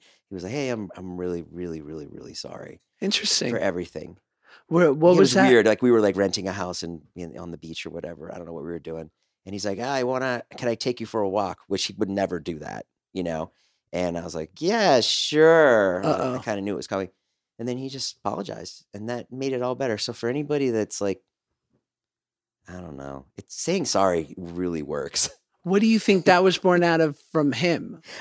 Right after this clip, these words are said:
Speaker 1: I think he probably, like, I think he probably maybe saw some of my stand-up material and probably was like, "Oh, yeah, maybe I wasn't the best."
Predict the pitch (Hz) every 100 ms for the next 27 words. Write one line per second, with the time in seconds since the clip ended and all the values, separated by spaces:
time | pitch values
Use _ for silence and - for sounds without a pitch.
0 | - - 453 302 - 196 170 160 143 127
1 | - - 147 165 180 147 117 113 104 104
2 | - 107 - 107 101 98 - 98 98 92
3 | - 98 98 95 98 _ _ _ _ -
4 | 104 101 110 101 98 95 95 92 87 -
5 | 98 98 98 95 95 95 95 95 95 92
6 | 90 92 87 90 85 87 87 - -